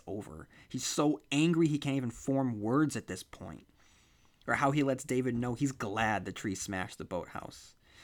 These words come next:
It's a moment like this that feels raw and messy like real life, and just keeps the story from being more than just something about tentacles. Yeah. <laughs> I mean, as funny as it sounds, um, it's about the people who have to survive the tentacles.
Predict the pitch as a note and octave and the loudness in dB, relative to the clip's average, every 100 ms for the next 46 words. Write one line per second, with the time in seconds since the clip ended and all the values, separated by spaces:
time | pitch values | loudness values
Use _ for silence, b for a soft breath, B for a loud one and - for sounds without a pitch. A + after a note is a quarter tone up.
0 | B B B C#3+ D3 E3+ E3 C3 B2 C3 | B B B 4 6 6 4 0 0 -2
1 | A#2+ G2+ - B2+ G#2+ G#2 G#2 A2 A2+ A#2 | -2 -4 -2 -2 -2 -2 2 4 4 4
2 | G#2 F#2+ A2 A#2+ - A2+ G#2+ G#2 A2 C#3+ | 0 -4 -4 -4 -4 -4 -4 -2 0 0
3 | A2+ D2 C2 - - - G2+ B2+ - C3 | 0 -6 -12 -20 -16 -8 -6 -8 -2 -2
4 | B2+ B2+ - A#2+ A#2 A2 A2 A2+ A2 A2+ | -2 -6 -4 -2 -2 -4 -4 -2 -4 -4
5 | A2+ G#2+ A#2 A2+ G#2+ - - B2 A2+ A2 | -4 -2 -2 -4 -8 -10 -6 -6 -4 -4
6 | G#2 G#2+ - G2+ - - F#2+ - - _ | -2 -4 -4 -8 -8 -12 -14 -14 -20 _
7 | b b b b b b b _ - - | b b b b b b b _ -8 -4
8 | - B B _ _ _ - - - - | -4 B B _ _ _ -20 -20 -12 -4
9 | G#2+ G#2 - B2+ A#2 - - A#2 G#2 G2+ | -2 0 2 2 0 -4 -2 0 0 -2
10 | - - - - - - - B1+ F#3 _ | -6 -10 -12 -10 -8 -6 -8 -12 -14 _
11 | _ _ - - B2 B2+ C#3+ - D3+ C#3 | _ _ -16 -6 2 2 0 -4 -4 0
12 | C3 B2 A#2 A2 G#2+ - G2 A2 A2+ - | 0 0 -2 -4 -6 -4 0 0 0 -6
13 | - D#2+ - - - - - | -12 -12 -12 -16 -20 -20 -20